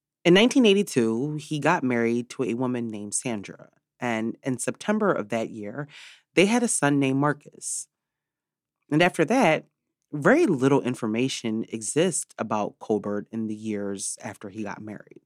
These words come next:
He and his wife continued to live a seemingly quiet life in Cedar Rapids, where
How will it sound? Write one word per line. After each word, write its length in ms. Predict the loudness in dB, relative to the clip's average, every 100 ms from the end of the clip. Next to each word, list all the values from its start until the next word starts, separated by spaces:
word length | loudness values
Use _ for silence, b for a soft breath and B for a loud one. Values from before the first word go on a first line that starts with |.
| _ _ _ _ _ _ _ _ _ _ _ _ _
He 220 | -2 2
and 100 | 4
his 140 | 4 2
wife 500 | 0 0 -2 -4 -4
continued 540 | -2 0 2 2 0
to 100 | -4
live 420 | 0 2 2 0 -6
a 140 | -6
seemingly 560 | -4 -2 0 0 -2 -4
quiet 460 | -4 -2 0 -2
life 500 | -4 -6 -6 -12 -14 _
in 180 | -6 -4
Cedar 300 | -2 -2 -2
Rapids, 720 | -2 -2 -4 -10 -6 -6 -6 -4
where 280 | -2 -2